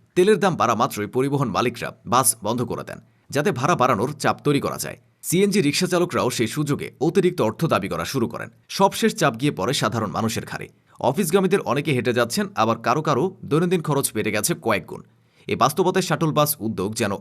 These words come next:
আলোর দিশা দেখাচ্ছে। মাত্র দশ টাকায় আরামদায়ক, নিরাপদ ও পরিবেশ বান্ধব যাতায়াতের সুযোগ যদি বসুন্ধরায়ও সম্ভব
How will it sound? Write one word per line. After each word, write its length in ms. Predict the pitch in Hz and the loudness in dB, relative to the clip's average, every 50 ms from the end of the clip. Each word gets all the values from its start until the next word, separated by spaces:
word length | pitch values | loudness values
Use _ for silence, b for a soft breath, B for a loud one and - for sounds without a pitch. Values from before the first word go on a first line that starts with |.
| - - | 0 2
আলোর 280 | 110 127 143 156 139 | 2 2 2 2 0
দিশা 220 | 101 113 104 104 82 | -2 -2 -2 -2 -4
দেখাচ্ছে। 380 | 80 80 85 76 - - - - - b b b b b b b b b b | -4 -6 -6 -4 -4 -4 -4 -6 -10 b b b b b b b b b b
মাত্র 220 | - 135 151 - 220 110 - | 2 2 2 2 0 -2 0
দশ 180 | 131 135 151 151 | 0 0 0 0
টাকায় 320 | - 170 156 - 165 - - | 0 0 0 0 -2 -2 0
আরামদায়ক, 440 | - 110 127 139 151 147 156 151 151 - 104 | 2 2 2 2 0 0 0 0 -2 -2 -4
নিরাপদ 380 | 101 101 104 - 139 160 - - - - | -4 -2 -2 0 0 -2 -2 -2 -6 -6
ও 40 | - 104 | -6 -4
পরিবেশ 360 | - 143 156 160 165 180 175 117 | -2 0 2 2 2 2 0 0
বান্ধব 300 | 139 131 135 151 147 104 | 0 0 0 0 -2 -2
যাতায়াতের 480 | - 107 101 - 113 110 104 - 104 - | -2 -2 -2 -2 -2 -2 -2 -4 -6 -6
সুযোগ 320 | - 156 - 113 117 117 - - - _ - | -6 -4 -2 -2 -2 -2 -4 -8 -16 _ -8
যদি 180 | 107 117 110 | -6 -4 -4
বসুন্ধরায়ও 600 | 101 - 123 127 156 175 160 156 156 156 151 147 | -2 -2 -2 -2 -2 -2 -2 0 0 0 0 0
সম্ভব 340 | 147 - 117 101 92 107 95 | -2 -2 -4 -4 -4 -4 -6